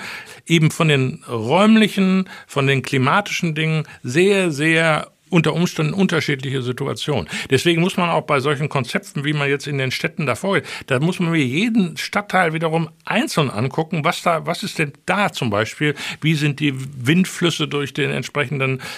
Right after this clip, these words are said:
Hochbautrakte, wie führt, wie kann sich dort die entsprechende Wärme stauen, wenn wir nur an Berlin anschauen. Es gibt hier eine sehr große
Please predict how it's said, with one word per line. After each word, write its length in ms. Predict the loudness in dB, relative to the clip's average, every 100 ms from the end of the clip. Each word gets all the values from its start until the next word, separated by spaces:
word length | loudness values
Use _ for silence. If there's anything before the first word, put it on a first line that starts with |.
| 0
Hochbautrakte, 1200 | 0 0 -4 -2 0 -2 -6 -14 -12 -6 -6 -2
wie 160 | -4
führt, 500 | -4 -4 -2 -2 -4 -16 -16 -16 -4
wie 160 | -2
kann 240 | 0 0 0
sich 180 | -2
dort 300 | 0 0 0
die 300 | -2 -2 -2
entsprechende 520 | -4 -6 -4 -2 -2 -2
Wärme 440 | 0 0 -2 -4 -8
stauen, 580 | -12 -2 2 2 2 2
wenn 120 | 0
wir 60 | -2
nur 220 | -2 -2
an 160 | -2 -2
Berlin 420 | -2 0 0 0
anschauen. 420 | -2 -2 -2 -2
Es 140 | -4 -6
gibt 180 | -6
hier 120 | -4 -2
eine 160 | -2
sehr 400 | 0 2 2 0 -4 -14 -16
große 580 | -4 0 0 2 0 -2